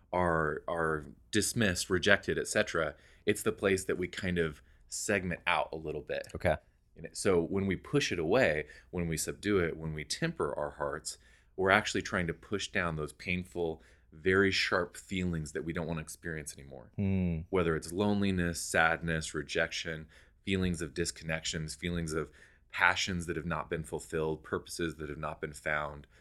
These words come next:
Speaker 1: whatever it might be. And I think it happens really young. I think most people start to shut down from their hearts when they're really young. If you see a child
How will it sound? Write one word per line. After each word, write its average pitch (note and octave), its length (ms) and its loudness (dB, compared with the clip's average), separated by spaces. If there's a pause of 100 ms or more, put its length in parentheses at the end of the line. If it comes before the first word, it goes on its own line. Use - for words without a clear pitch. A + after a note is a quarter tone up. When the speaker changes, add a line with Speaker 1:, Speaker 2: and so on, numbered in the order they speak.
(300)
Speaker 1:
whatever G#2 480 4
it F2+ 100 0
might D#2+ 220 -4
be. D2+ 240 -12 (880)
And G2 100 0
I A#2+ 100 4
think C#3+ 200 0
it F#2 80 -2
happens E2+ 340 -4
really D2+ 180 -2
young. D2+ 280 -4 (580)
I F#2 100 2
think F#2 300 -2
most F2 280 2
people F#2 260 -6
start E2+ 240 -4
to - 40 -10
shut - 300 -2
down D#2 240 -4
from E2+ 140 -10
their D#2 120 -4
hearts D2+ 300 -2
when D#2+ 100 -4
they're D#2 100 -4
really C#2+ 280 -6
young. B1+ 240 -10 (500)
If G2 140 2
you G2+ 80 2
see B2+ 180 4
a G2+ 60 6
child E2+ 580 2